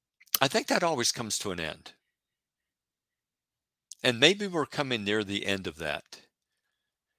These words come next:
The, the same thing is true, is just kind of beware of kind of the,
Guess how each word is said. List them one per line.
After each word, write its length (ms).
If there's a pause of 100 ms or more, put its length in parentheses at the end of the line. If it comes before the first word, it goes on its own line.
(140)
The, 60
the 140
same 280
thing 200
is 100
true, 320
is 100
just 220
kind 140
of 60
beware 500
of 360
kind 200
of 80
the, 300